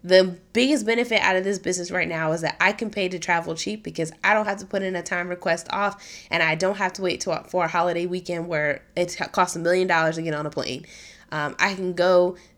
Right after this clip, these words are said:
to Mexico on a random Tuesday and spend three hundred dollars for the full trip and then a dollar on my dinner on the Tues-, on that Tuesday night when I land, right? And which is what I did for my birthday. So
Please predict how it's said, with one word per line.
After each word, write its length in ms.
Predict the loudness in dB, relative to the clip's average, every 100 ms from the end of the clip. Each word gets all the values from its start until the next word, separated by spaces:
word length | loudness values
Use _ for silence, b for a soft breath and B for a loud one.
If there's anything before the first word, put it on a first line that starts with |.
| -2
to 440 | 2 2 2 -2 -6 _ _
Mexico 760 | -2 -2 -2 -4 0 2 2 0
on 120 | -4 -2
a 80 |
random 340 | 0 0 0 -4
Tuesday 760 | -4 -4 -4 -4 -2 -2 -4 -4
and 260 | -4 -4
spend 600 | -6 -4 -2 -2 -4 -6 b b _ _ 0
three 200 | 2 4
hundred 280 | 2 0
dollars 720 | 2 2 2 0 -4 -6 -12 -14 _
for 200 | -2 0
the 100 | 2
full 220 | 0 -2
trip 380 | 0 0 0 -2
and 220 | -4 -2
then 180 | -2 -2
a 80 | 0
dollar 320 | 2 2 2
on 140 | 0 -4
my 80 |
dinner 260 | -2 -2 -2
on 160 | -4 -6
the 60 |
Tues-, 300 | -6 -6 -8 -8
on 140 | -4 -2
that 160 | -2
Tuesday 300 | -2 -4 -2
night 200 | -2 -2
when 100 | -4
I 60 | -6
land, 400 | -6 -10 -12 -20 B B B B
right? 300 | 0 2 2 -2
And 100 | 2
which 160 | 4
is 120 | 6 8
what 140 | 12
I 80 | 12
did 200 | 10 4
for 80 | 2
my 120 | 2
birthday. 520 | 4 2 0 -10 -12 B B B B -14
So 560 | 0 4 6 4 2